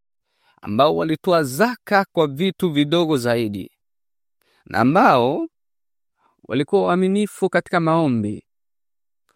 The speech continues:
utunzaji wa Sabato na taratibu nyingine za ibada.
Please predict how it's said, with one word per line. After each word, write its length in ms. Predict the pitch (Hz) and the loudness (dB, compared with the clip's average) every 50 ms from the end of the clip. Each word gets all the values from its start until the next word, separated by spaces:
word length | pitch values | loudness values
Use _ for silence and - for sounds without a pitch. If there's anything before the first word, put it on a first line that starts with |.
| _ _ _ | _ _ _
utunzaji 880 | - 113 - - 110 107 107 113 135 143 151 156 147 143 151 160 160 151 | -18 -16 -10 -6 -6 -4 0 2 4 4 4 4 2 -2 -2 0 0 0
wa 160 | 143 143 143 | 0 0 -2
Sabato 760 | - - 143 135 135 156 143 117 - - - 120 135 170 254 - _ _ _ _ _ _ _ _ _ _ _ _ _ _ _ _ _ | 0 -2 -2 0 2 2 2 2 0 -2 -4 -4 -4 -4 -8 -12 _ _ _ _ _ _ _ _ _ _ _ _ _ _ _ _ _
na 240 | 113 123 151 170 165 - - _ _ | -4 2 2 2 2 0 -8 _ _
taratibu 500 | - 196 190 190 180 - 240 226 208 214 | 0 2 2 2 0 -2 -4 -2 0 0
nyingine 840 | 196 180 175 165 170 170 170 190 208 202 196 190 185 185 180 180 175 | 0 0 0 0 -2 -2 0 0 0 0 0 2 2 2 2 2 0
za 240 | 147 123 123 156 - | -2 -2 -2 -2 -2
ibada. 600 | - 147 151 143 160 151 123 110 101 98 104 - | -2 -4 -2 -2 -2 0 -2 -2 -4 -6 -8 -10